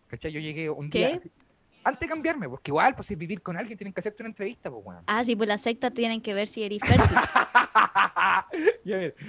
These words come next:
Speaker 1: Y yo voy llegando, eh, llegué antes, ¿cachai? Llegué así como a hablar con ellos,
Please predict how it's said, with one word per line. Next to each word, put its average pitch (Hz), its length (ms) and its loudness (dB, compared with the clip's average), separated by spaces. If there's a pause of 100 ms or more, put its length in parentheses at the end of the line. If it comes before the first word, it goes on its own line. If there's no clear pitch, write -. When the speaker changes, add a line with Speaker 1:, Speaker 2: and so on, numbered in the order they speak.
(260)
Speaker 1:
Y 175 100 -4
yo 180 160 6
voy 202 120 6
llegando, 208 640 -2 (380)
eh, 151 100 -2
llegué 185 420 -2
antes, 190 300 0 (360)
¿cachai? 185 280 -6
Llegué 190 420 -6
así 240 180 -14
como 226 260 -10
a 220 140 -6
hablar 226 240 -2
con 240 120 -4
ellos, 117 180 -8